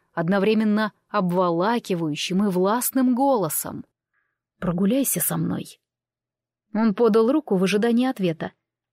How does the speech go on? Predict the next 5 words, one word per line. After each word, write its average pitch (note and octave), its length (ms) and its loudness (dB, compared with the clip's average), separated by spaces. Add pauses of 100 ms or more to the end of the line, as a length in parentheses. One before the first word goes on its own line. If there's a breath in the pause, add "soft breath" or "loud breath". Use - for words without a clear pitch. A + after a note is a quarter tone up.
Удивлённо A3 560 2
моргнув, G#3 500 2
Иона G3+ 380 2
кивнула. F3+ 540 -2 (560)
"Хорошо", A#3+ 600 -2